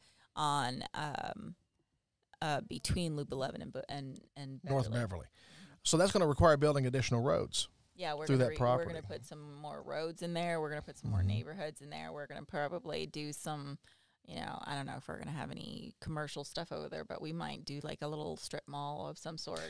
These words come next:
Speaker 2: Well, it, I know it is zone limited
Speaker 1: Convenience.
Speaker 2: commercial.
Speaker 1: Yeah,
Speaker 2: Yeah.
Speaker 1: convenience stores and maybe a little food court or something, you know,
Speaker 2: Yeah.
Speaker 1: for the neighbors in that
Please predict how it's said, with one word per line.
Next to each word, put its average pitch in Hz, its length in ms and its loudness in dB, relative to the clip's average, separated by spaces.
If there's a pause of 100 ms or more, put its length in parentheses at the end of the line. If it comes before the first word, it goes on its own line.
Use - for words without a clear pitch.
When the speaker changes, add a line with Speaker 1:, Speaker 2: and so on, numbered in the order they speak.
Speaker 2:
Well, 175 280 10
it, 185 180 4 (100)
I 170 80 10
know 196 180 10
it 175 80 8
is 180 180 10
zone 156 240 8
limited 147 360 4
Speaker 1:
Convenience. - 20 -
Speaker 2:
commercial. 131 520 4 (360)
Speaker 1:
Yeah, 165 140 -2
Speaker 2:
Yeah. 147 60 2
Speaker 1:
convenience 151 580 -4
stores 147 680 -4
and 143 300 -2
maybe 147 260 -4
a 131 40 -2
little 135 320 -2 (100)
food 139 480 -4 (560)
court 143 440 -4
or 156 80 -12
something, 139 520 -8
you - 80 -12
know, - 100 -16
Speaker 2:
Yeah. - 100 -14
Speaker 1:
for 139 80 -18
the - 100 -18
neighbors - 440 -16
in 120 120 -14
that 95 180 -20